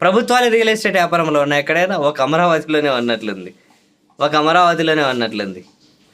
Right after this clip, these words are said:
So, వెరసి మొత్తం మీద అయితే ఎప్పటికీ అక్కడ ఒక రూపు వస్తది అనే దాని మీద చంద్రబాబు సార్ కూడా క్లారిటీ లేదు అని చెప్పి మొత్తం మీద తన ప్రశ్న, తన సమాధానం ద్వారా, తన అసహనం ద్వారా అయితే అర్థమైంది. మరి ఇప్పుడు ఏం చేయాలి?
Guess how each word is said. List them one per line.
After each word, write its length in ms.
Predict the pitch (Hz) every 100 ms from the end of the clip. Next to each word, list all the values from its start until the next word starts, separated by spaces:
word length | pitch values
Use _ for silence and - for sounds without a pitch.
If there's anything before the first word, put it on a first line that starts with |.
| -
So, 100 | -
వెరసి 340 | 196 175 202 220
మొత్తం 340 | 185 185 196
మీద 140 | 208
అయితే 420 | 202 190 190 175 - _ _ -
ఎప్పటికీ 480 | 147 160 208 208 220
అక్కడ 480 | 214 214 208 202 175 _ _ -
ఒక 160 | 165 170
రూపు 440 | 156 151 233 226
వస్తది 460 | 233 214 208 214 202
అనే 140 | 196
దాని 180 | 185 185
మీద 220 | 180 180 175
చంద్రబాబు 380 | 170 170 180 190
సార్ 200 | 185 180
కూడా 200 | 180 175
క్లారిటీ 540 | 165 160 160 156 151 165
లేదు 260 | 160 156
అని 200 | 156 147
చెప్పి 320 | 147 156 143 - _ _ _ -
మొత్తం 280 | 165 170 190
మీద 120 | 202
తన 240 | 185 180 170
ప్రశ్న, 420 | 160 151 180 170
తన 220 | 170 151
సమాధానం 540 | 156 160 180 180 175
ద్వారా, 240 | 165 165 160
తన 280 | 151 160 147
అసహనం 480 | 131 160 175 170
ద్వారా 220 | 160 160 160
అయితే 160 | 156
అర్థమైంది. 560 | 147 151 147 143 135 135 _ _ _ _ -
మరి 140 | 208
ఇప్పుడు 180 | 208 196
ఏం 200 | 208 220
చేయాలి? 360 | 220 208 190